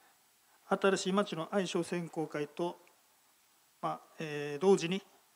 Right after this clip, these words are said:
橋の名称も、えー、組合の中であの推薦決定をしております。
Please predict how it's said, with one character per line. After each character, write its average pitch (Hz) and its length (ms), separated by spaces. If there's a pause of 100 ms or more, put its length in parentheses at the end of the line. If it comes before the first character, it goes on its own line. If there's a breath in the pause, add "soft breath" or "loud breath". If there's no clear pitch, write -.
(300)
橋 160 80
の 160 80
名 180 160
称 143 180
も、 123 180 (680 loud breath)
え - 60
ー、 - 40
組 208 200
合 196 60
の 220 100
中 214 240
で 196 100
あ 190 80
の 156 120
推 208 300
薦 180 200
決 160 180 (120)
定 147 180
を 170 140 (320)
し - 140
て 156 120
お 147 140
り 135 80
ま 117 100
す。 - 220